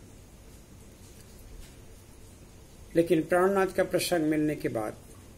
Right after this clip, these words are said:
ये बातें स्पष्ट हो गई कि वो लेनिन की जीवनी थी, जिसको अंतिम समय में भगत सिंह जेल में पढ़ते रहे।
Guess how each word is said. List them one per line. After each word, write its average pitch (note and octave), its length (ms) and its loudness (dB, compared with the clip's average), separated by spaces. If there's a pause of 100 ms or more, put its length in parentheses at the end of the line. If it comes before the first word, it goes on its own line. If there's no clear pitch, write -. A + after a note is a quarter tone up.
(1200)
ये C#3+ 80 -4
बातें B2+ 380 -4
स्पष्ट - 380 -8
हो B2+ 80 -4
गई A#2 160 -2
कि B2 220 -10
वो B2 140 -6 (160)
लेनिन A2 300 -4
की A2+ 140 -6
जीवनी G#2+ 280 -6
थी, - 240 -14 (1160)
जिसको D#3+ 440 0 (540)
अंतिम E3+ 300 2
समय A#2 300 -2
में G2+ 260 -6 (1400)
भगत F3 260 4
सिंह D3 260 0
जेल C3 200 -2
में G#2+ 220 -4 (280)
पढ़ते C#3+ 300 0
रहे। D3 260 0